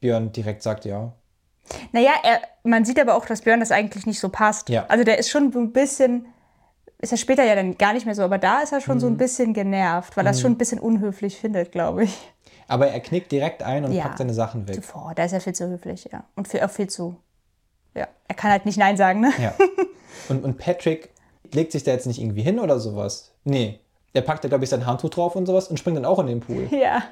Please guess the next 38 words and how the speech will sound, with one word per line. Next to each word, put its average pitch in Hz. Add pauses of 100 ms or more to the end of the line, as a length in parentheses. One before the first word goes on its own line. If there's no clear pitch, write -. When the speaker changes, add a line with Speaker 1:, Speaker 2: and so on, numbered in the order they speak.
(280)
Speaker 1:
Also 143
ein 147
riesiger 185
Dick-Move. 165 (220)
Speaker 2:
Mhm. 226 (280)
Speaker 1:
Und 147
dann 151
einfach 160
schon -
mal 147
gezeigt, 143
in 139
welche 123
Richtung 127
das -
geht. 107
Und 110
Patrick 135
weiß 131
auch 127
einfach, 127
okay, 131 (540)
mit 131
Björn 123
kann 113
ich, 110 (100)
kann 117
ich 110
später -
alles 104
machen. 247
Speaker 2:
Ja, 226 (100)
ist 233
auf 240
jeden 247
Fall 240
ein 226
richtiger 220